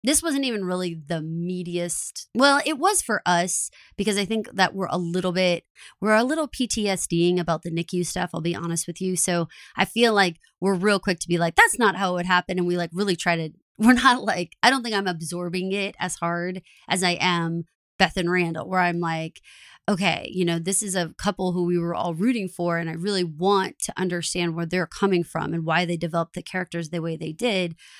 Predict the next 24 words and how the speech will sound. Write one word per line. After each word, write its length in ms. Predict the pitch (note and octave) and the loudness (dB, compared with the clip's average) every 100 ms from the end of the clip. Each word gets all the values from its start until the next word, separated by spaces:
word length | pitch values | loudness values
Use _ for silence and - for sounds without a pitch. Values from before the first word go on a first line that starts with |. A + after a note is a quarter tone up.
| - | -8
I 80 | - | -2
feel 140 | G3+ B3 | 4 4
like 120 | G#3+ | 4
Kate 180 | G#3+ G3 | 0 -2
and 80 | F3+ | -2
Toby's 280 | A3 G3 | -2 -2
story 260 | - F3+ F3 | -2 -2 0
right 200 | F3 E3+ | 0 -2
now 220 | F3+ F3 | -2 0
is, 140 | E3+ E3+ | 0 -2
like, 240 | E3 D#3+ _ | -2 -4 _
they're 180 | A3 A#3+ | 6 6
going 440 | F#3+ A3+ A3 G#3+ | 4 2 2 0
through 500 | G3 - G3 F#3+ F#3+ | -4 -2 0 0 -2
the, 600 | E3 F3+ F3 E3+ E3+ E3+ - - | -4 0 2 2 -2 -6 -10 -8
for 180 | F#3 E3+ | -4 0
lack 260 | F#3 F#3 | 0 0
of 80 | E3 | -4
a 20 | |
better 180 | E3 E3 | -6 -6
word, 300 | D#3+ D#3+ E3 | -6 -8 -6
like, 180 | D#3+ C#3+ _ - | -8 -8 _ -6
choreography 1120 | G3 F#3 F3+ F#3+ E3+ E3+ - D#3 - - G3 - | -4 0 0 0 -4 -6 -6 -8 -8 -10 -12 -4
that 240 | E3+ D#3+ | -2 -2